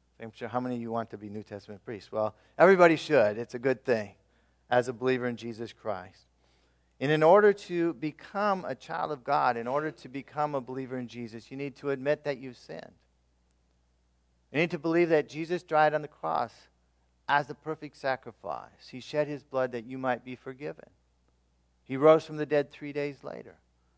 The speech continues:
And you commit your life to following Him as your high priest,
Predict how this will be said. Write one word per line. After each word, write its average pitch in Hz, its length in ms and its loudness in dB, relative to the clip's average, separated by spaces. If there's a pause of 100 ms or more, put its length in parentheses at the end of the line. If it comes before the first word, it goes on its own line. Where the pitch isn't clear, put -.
(100)
And 127 100 -6
you 135 80 -2
commit 127 340 -6
your 131 180 -6
life 113 300 2 (380)
to 117 100 -8
following 117 540 2
Him 123 540 -6 (1300)
as 147 280 -4
your 170 120 -6
high 165 220 -2
priest, 165 480 -12